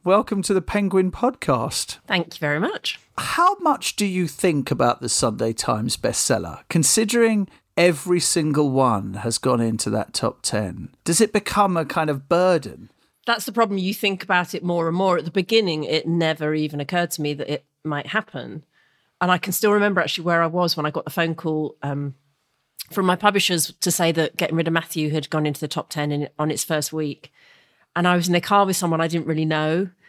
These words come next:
Speaker 2: She was someone that was doing some work on our house for us, and she was giving me a lift somewhere, so I couldn't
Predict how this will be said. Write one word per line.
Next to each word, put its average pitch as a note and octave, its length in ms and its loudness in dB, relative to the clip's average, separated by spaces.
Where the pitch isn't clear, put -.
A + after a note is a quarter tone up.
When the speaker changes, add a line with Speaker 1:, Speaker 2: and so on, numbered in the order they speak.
Speaker 2:
She - 160 -6
was E3 100 -2
someone F3 240 2
that E3 80 0
was E3+ 80 -4
doing E3+ 200 0
some E3+ 140 -4
work E3+ 220 0
on D#3+ 80 0
our D#3 80 0
house F3+ 360 0
for D#3 80 -6
us, D3 100 -6
and D#3 100 -10
she D#3+ 80 -8
was D3+ 80 -8
giving D#3+ 220 -2
me D#3 80 2
a D#3 60 0
lift F#3+ 200 -2
somewhere, D3+ 380 -2
so D#3+ 180 -2
I E3 80 0
couldn't G#3+ 500 0